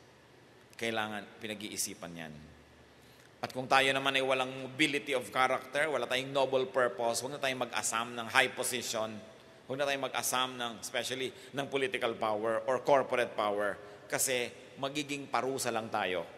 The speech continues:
sa mga taong ating pinamumunuan. Anong sabi ni Balagtas sa Florante at Laura? "Sapagkat ang haring mahilig sa yaman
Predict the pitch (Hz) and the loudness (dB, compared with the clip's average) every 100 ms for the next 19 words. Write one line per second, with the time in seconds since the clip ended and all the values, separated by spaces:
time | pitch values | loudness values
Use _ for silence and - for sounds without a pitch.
0 | - - - - 120 113 107 110 90 101 | -18 -20 -8 -4 -4 -2 0 2 2 0
1 | 87 107 104 95 101 101 104 98 98 98 | -2 -4 -6 -8 -8 -8 -8 -10 -8 -8
2 | 85 82 78 - - - - - - - | -10 -12 -14 -20 -20 -20 -20 -20 -20 -20
3 | - - - - - - - - 120 135 | -20 -20 -20 -20 -20 -20 -14 -6 -2 4
4 | 143 135 135 131 131 123 143 131 113 123 | 6 6 4 2 2 0 0 0 2 2
5 | 127 123 117 123 123 127 143 156 139 135 | 2 2 -2 0 2 2 2 0 -4 -4
6 | 131 131 131 113 143 208 226 180 127 98 | -2 0 -2 8 10 12 10 6 2 -6
7 | - - - - - - - - 135 151 | -10 -14 -18 -20 -20 -20 -16 0 2 4
8 | 190 156 127 131 135 160 147 | 4 4 4 6 8 8 6